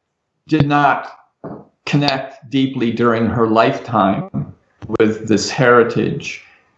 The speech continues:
but as the name she received from my cousin posthumously suggests,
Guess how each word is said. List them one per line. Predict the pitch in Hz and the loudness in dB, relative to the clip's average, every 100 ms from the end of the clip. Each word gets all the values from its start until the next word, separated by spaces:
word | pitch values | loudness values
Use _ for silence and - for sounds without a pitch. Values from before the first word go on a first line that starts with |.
| _ | _
but | 127 117 113 - - | 2 4 2 0 -2
as | 113 117 117 - | 0 0 -2 -6
the | 123 | -2
name | 110 120 123 120 | 0 2 2 2
she | 117 - 110 | 0 2 4
received | 107 104 127 113 110 98 - | 4 2 2 4 4 0 -6
from | - 113 107 | -4 0 4
my | 104 | 4
cousin | 104 - 117 113 107 101 98 98 - | 2 2 2 2 2 4 4 0 -4
posthumously | - - - - 107 104 - 104 95 92 - - _ _ _ - | 0 0 0 -2 -2 -2 0 2 2 0 -8 -20 _ _ _ -12
suggests, | - 208 190 123 131 113 - - - | -2 -2 0 0 2 2 -2 -10 -20